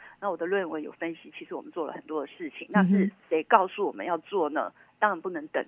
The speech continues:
Speaker 1: 政府来告诉我们。
Speaker 2: OK。
Speaker 1: 哦，那如果，
Speaker 2: 嗯哼。
Speaker 1: 如果说我们自己没有负起我们自己应该做的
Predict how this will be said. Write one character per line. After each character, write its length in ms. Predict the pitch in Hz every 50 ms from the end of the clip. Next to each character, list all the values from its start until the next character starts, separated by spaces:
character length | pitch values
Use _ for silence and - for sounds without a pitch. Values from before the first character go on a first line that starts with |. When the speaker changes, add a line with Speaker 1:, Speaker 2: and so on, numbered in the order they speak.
| -
Speaker 1:
政 180 | - - 196 170
府 180 | - - - -
来 140 | - - -
告 180 | - 185 151 151
诉 160 | - - 156 135 -
我 60 | - -
们。 120 | - -
Speaker 2:
OK。 320 | 165 - - 180 151 151
Speaker 1:
哦， 160 | 147 147 151 170 - - _ _ _ _ _
那 180 | - 262 240 - -
如 180 | 180 240 285
果， 200 | 277 294 269 214 170
Speaker 2:
嗯 80 | 170 165
哼。 80 | 180 -
Speaker 1:
如 140 | 185 220 254
果 220 | - 285 214 175
说 340 | 185 - - 226 220 214 220
我 140 | - - 208
们 180 | 180 170 190 196
自 240 | - - 269 247 202
己 200 | 190 - 175 180 170
没 100 | 170 202
有 140 | 214 190 170
负 240 | - - 311 240
起 180 | 190 - - 185
我 120 | 170 160 160
们 120 | 165 170 180
自 120 | 190 196 180
己 100 | 160 139
应 120 | 175 185
该 160 | 185 190 175 180
做 240 | - - 202 160 151
的 60 | -